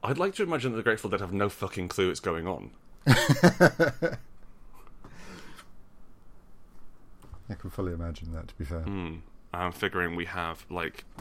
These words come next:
Speaker 1: the, uh, you can't, like, you can't enter the, you can't physically enter the, the Necropolis, this aimless, ephemeral city of the dead.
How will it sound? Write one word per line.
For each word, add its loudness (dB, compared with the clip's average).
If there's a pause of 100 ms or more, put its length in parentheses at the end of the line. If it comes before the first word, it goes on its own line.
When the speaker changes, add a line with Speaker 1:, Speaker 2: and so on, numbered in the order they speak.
Speaker 1:
the, -2
uh, -2 (460)
you -6
can't, 0
like, -2
you -4
can't -2 (580)
enter -2 (100)
the, -6
you -8
can't -8
physically -4
enter -4 (200)
the, -6
the -6
Necropolis, -4
this -10
aimless, -6
ephemeral -6
city -8
of -12
the -14
dead. -10